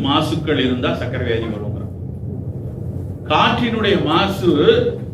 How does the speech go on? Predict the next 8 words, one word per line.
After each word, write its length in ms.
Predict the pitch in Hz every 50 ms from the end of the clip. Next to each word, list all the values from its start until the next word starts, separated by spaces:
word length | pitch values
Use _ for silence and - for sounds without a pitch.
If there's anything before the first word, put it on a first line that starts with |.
| -
நம்முடைய 340 | 143 151 165 175 170 165 151
ரத்தத்துல 500 | 156 156 - 220 220 - 220 190 180 165
கலந்து 680 | 156 151 151 147 139 135 139 156 185 214 233 233 233 - - - - - - - - - - 160
மூளைக்குள்ள 480 | 220 247 254 247 247 247 - 233 226 220
உரைகளை 640 | 196 170 165 185 208 214 208 208 208 208 196 196 -
தாண்டி 480 | - 170 170 190 214 226 240 240 233 240
மூளைக்குள்ள 600 | 226 190 196 190 208 214 208 - 190 190 185 175
செல்வதும் 640 | 165 165 156 151 151 143 127 123 135 151 170 196 -